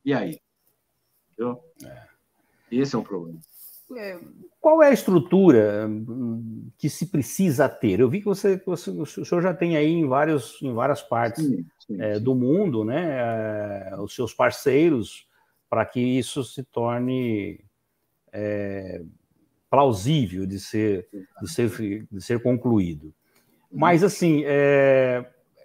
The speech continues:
Speaker 2: essa é um, uma modalidade pouco nova, né?
Speaker 1: Sim,
Speaker 2: Pra,
Speaker 1: sem dúvida.
Speaker 2: pra área do direito. Como que isso tem, tem surgido? Como que,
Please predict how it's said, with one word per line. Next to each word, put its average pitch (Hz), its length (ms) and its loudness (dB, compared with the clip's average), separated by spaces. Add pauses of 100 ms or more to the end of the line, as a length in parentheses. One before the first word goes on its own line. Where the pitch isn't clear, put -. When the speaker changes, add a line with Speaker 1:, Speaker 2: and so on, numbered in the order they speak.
(220)
Speaker 2:
essa 233 320 -8
é 294 200 -4
um, 330 640 -10
uma 247 120 2
modalidade 175 800 8 (720)
pouco 196 340 4
nova, 104 540 8
né? 175 320 -2 (520)
Speaker 1:
Sim, 151 320 -2
Speaker 2:
Pra, 110 160 2
Speaker 1:
sem 127 140 -4
dúvida. 131 240 0
Speaker 2:
pra 123 140 6
área 127 220 6
do 143 140 2
direito. 135 440 2
Como 269 260 0
que 269 140 0
isso 214 220 -2
tem, 165 460 -2
tem 156 200 -4
surgido? 147 680 -4
Como 175 300 0
que, 131 440 -2